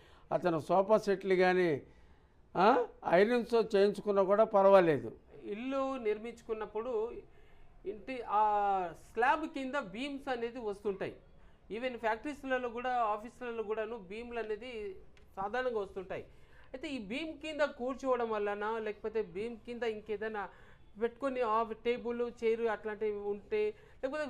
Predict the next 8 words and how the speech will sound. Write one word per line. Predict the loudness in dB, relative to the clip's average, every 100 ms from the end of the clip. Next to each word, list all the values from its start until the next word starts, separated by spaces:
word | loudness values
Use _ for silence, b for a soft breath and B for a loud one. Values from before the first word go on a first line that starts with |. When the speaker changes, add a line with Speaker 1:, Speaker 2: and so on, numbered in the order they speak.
| -6 -6
Speaker 2:
గృహంలో | -4 -4 -4 -2
కనుక | -2 0
ఆ | 0 0
బీమ్ | -4 -4 -4 -4 -4
ఉన్నట్టయితే, | -4 -4 -2 -2 0 -2 -4 b b b b -2
ఆ, | 2 2 0 -6
ఎటువంటి | -10 -4 -4 -2 -4 -4 -6 -6
నష్టాలు | -6 -2 -2 -2